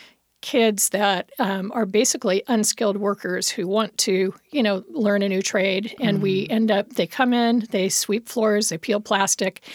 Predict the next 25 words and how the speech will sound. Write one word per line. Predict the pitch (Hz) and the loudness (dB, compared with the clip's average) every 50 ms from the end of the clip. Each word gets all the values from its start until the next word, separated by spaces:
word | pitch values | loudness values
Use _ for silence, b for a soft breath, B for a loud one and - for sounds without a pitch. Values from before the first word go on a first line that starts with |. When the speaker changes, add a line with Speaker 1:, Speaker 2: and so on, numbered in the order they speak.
| B B B B B | B B B B B
Speaker 1:
And | - 226 214 | 0 2 2
then | 208 208 | 4 4
what | 208 202 196 | 2 2 2
they | - 202 196 | 2 2 2
end | 208 208 | 2 2
up | 185 185 - - | 0 -2 -2 -2
doing | - 208 196 190 190 | 0 2 2 2 0
is | 180 180 - | 0 -2 0
leaving, | 208 190 196 196 190 190 196 190 b b b b b b b | 0 -2 0 -2 -2 -4 -4 -8 b b b b b b b
well, | - 190 202 214 214 226 - _ _ _ - | -6 -2 -2 -2 -2 -4 -6 _ _ _ -10
s-, | - - 381 | -8 -6 -4
or | 285 208 202 | -4 -4 -2
stay | - - - 247 240 214 | -2 0 2 2 2 2
as | 185 - - | 2 0 0
machine | 220 196 - - 220 226 | 0 0 2 2 2 0
operators. | 208 165 214 - - 208 175 202 - - - - | 0 -2 -4 -4 -4 -4 -4 -4 -4 -4 -2 0
So | - - 208 | 0 0 0
we | 202 190 185 | 0 0 0
have | 190 214 165 | 0 -2 -2
Speaker 2:
Wow. | 160 | -2
Speaker 1:
people | - 202 - 214 185 | -4 -2 -2 -2 -2
doing | - 202 196 180 175 190 190 | 0 0 0 0 0 -2 -2
C | - - - - 233 | -2 0 0 2 2
N | 208 208 | 0 0
Cs, | 208 - - 202 196 196 196 196 190 196 - | 0 0 2 2 2 2 2 2 2 2 0